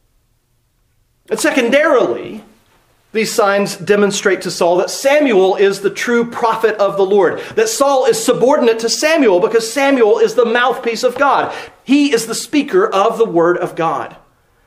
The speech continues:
That takes us to the second part of the sermon, God is with you.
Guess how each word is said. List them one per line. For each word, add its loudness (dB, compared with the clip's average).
That -10
takes -2
us -4
to 2
the -4
second -2
part 0
of -2
the -10
sermon, -6
God 0
is -2
with -6
you. -18